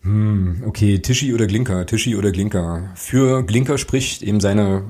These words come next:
ja, fußballerische Qualität und, äh, an sich war das ja eigentlich auch eine coole Sau. Für Tischi spricht, dass es halt ein absolutes Urgestein ist. Ähm, wenn ich jetzt an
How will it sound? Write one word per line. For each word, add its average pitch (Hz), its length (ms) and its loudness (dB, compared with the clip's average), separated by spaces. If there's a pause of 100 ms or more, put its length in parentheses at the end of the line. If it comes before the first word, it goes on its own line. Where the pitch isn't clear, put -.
ja, 90 180 -4
fußballerische 131 500 -2
Qualität 147 640 -2
und, 110 460 0
äh, 104 60 -4
an 101 540 -2
sich 104 160 -2
war 107 60 0
das 98 100 0
ja 101 80 -6
eigentlich 98 200 -4
auch 104 40 -4
eine 98 100 -2
coole 107 220 0
Sau. 104 300 0
Für - 160 -2
Tischi 120 240 2
spricht, - 360 0
dass 90 80 -2
es 98 160 -2
halt 95 440 0
ein 98 140 -6
absolutes 101 420 -2
Urgestein 120 500 0
ist. - 300 -2 (920)
Ähm, 92 680 2
wenn 87 200 0
ich 101 100 0
jetzt - 200 2
an 98 520 2